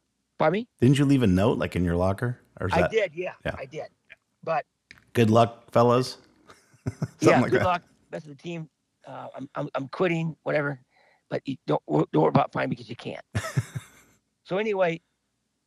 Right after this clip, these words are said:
Speaker 1: I, I looked at the newspaper, and it's, it's, this is funny. This is amazing. Open newspaper up. There's an article on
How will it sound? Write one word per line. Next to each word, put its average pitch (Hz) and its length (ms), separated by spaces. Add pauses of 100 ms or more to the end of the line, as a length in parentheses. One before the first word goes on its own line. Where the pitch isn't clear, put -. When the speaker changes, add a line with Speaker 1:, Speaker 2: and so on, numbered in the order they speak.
(400)
Speaker 1:
I, 151 140 (120)
I 151 60
looked 165 160
at 151 60
the 135 60
newspaper, - 500 (180)
and 135 100
it's, - 180 (200)
it's, 147 140
this 180 180
is 135 140
funny. 175 180
This 131 180
is - 100
amazing. 135 600 (760)
Open - 180
newspaper 175 340
up. 190 140 (100)
There's - 100
an - 140
article - 580
on 131 300